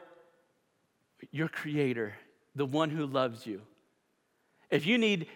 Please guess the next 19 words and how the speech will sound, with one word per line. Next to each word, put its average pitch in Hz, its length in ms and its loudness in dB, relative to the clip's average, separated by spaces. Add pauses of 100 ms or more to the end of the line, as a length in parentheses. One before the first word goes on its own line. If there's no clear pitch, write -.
(220)
assurance, 196 640 2 (480)
you 156 140 -2
need 208 260 0
confirmation, 196 880 0 (1500)
give 170 240 0
that 170 240 2 (800)
number 143 440 0
on 135 140 2
the 127 60 -4
bottom 139 180 4
of 139 60 -2
the 123 60 -4
screen 123 260 -6
a, 113 100 -6 (100)
a 117 60 -4
text - 580 -8 (100)
or 127 140 -6
a 110 40 -8
call. 120 420 -6